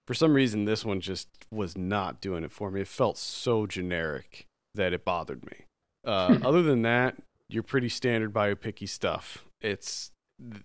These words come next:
Speaker 1: th-, the same kind of peaks and valleys that you come to expect from a movie like this.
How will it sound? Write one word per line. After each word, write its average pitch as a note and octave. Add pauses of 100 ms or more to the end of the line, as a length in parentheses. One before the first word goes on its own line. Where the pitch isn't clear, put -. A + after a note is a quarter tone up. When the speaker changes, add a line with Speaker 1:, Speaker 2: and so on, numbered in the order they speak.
Speaker 1:
th-, G#2+
the G#2
same A#2+ (100)
kind A2+
of G2+ (140)
peaks -
and A#2+
valleys G#2+
that G#2
you G2
come A#2
to G#2
expect - (180)
from A#2
a -
movie A2+
like A2
this. A2+